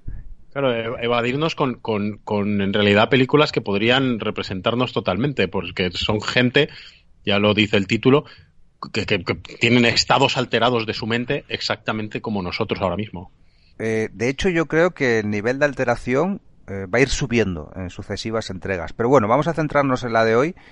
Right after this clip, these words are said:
Speaker 2: que ya es incluso un pasito más que la de la primera entrega que es, hicimos hace menos de un mes, yo creo. Pero aquí todavía hemos escalado bastante, eh, en, en la curva, en, en la famosa curva de, en el pico de,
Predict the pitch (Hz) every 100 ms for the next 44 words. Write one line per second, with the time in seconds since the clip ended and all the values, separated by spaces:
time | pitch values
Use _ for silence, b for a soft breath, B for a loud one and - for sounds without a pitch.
0 | b b b 127 139 220 220 180 151 180
1 | 196 202 214 175 - 135 165 - - 139
2 | 165 135 117 120 180 - - - _ _
3 | _ - _ 123 113 104 101 107 123 123
4 | 127 127 113 107 107 107 - - 139 69
5 | - 104 - 117 113 113 107 104 98 92
6 | 92 92 101 107 98 92 113 107 95 107
7 | 160 _ b b b b b - 113 113
8 | - 143 156 143 151 170 151 117 127 131
9 | - 123 127 120 101 - 110 107 85 80
10 | - 85 82 82 82 80 80 - 80 82
11 | 80 80 80 - 90 92 90 - 123 117
12 | 104 92 90 92 87 82 b b b -
13 | 113 110 104 107 107 120 131 - 127 117
14 | 113 101 101 98 95 92 - 107 107 -
15 | 147 107 87 87 85 85